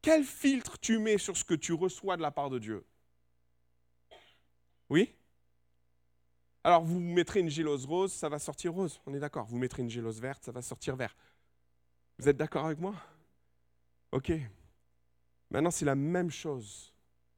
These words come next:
Le filtre que nous devons avoir lorsque nous recevons une parole de Dieu, <laughs> c'est le filtre de l'amour. Amen.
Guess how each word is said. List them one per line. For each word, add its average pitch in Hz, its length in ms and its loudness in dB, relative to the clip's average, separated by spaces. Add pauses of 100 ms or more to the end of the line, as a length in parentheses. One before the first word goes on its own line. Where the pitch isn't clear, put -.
(260)
Le 135 120 2
filtre - 680 -4
que 165 100 2
nous 156 500 6
devons 175 340 2
avoir 170 280 4
lorsque 143 260 -6
nous 143 220 -2
recevons 185 580 -2
une 175 100 -2
parole 165 380 0
de 135 100 -6
Dieu, 120 320 -2 (540)
<laughs> - 80 -10 (480)
c'est - 160 -10
le 113 60 -8
filtre - 320 -10
de 131 80 0
l'amour. 113 480 -2 (2000)
Amen. 156 400 4